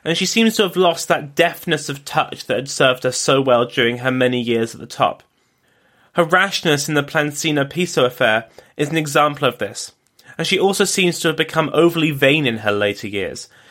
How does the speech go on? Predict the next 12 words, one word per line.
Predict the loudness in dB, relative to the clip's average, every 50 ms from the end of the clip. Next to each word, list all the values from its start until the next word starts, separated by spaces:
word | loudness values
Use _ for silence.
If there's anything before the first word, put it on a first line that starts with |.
| -20 -20 _ _ -10
seeking | -4 -4 -2 -2 -2 -2 -2
to | 2 2
aggrandize | 2 2 2 2 2 2 2 2 0 2 2 4 4 4 2 0
her | 2 2
own | 2 4 4
legacy | 2 2 2 2 0 -2 -2 -4 -4 -4
with | -4 -4 -6
perhaps | -6 -4 -2 -2 -2 -4 -4 -2 0
unwise | 0 2 2 0 0 2 2 4 4 4 2 0 -2 -2
dedications | -2 -2 -2 -2 -4 -2 -2 0 0 -2 -4 -6 -6 -8 -8
and | -8 -10 -8
pronouncements. | -6 -2 0 0 0 0 -4 -10 -10 -10 -12 -12 -16 -18 -20